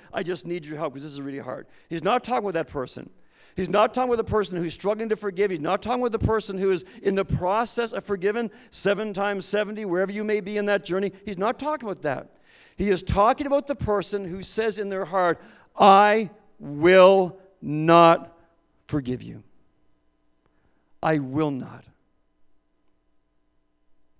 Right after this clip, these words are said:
The flip side is this. If you live in the assurance of yourself, you will live, rather, in the assurance of your salvation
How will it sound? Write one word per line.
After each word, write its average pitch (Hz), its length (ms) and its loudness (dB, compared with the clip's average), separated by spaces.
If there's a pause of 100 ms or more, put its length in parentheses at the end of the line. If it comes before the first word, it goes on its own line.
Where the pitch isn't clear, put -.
(260)
The 139 80 -8
flip 175 220 -6
side 135 300 -2
is 120 120 -10
this. - 480 -10 (720)
If 147 200 -2
you 160 140 -2
live 165 380 2
in 151 160 -4
the 143 100 -2
assurance 135 640 -8
of 131 160 -12
yourself, 127 440 -8
you 151 120 -2
will 170 380 -2 (100)
live, 143 440 -4
rather, 135 380 -8 (280)
in 165 120 -4
the 143 120 0
assurance 147 440 -6
of 131 100 -4
your 131 100 -6
salvation 123 800 -8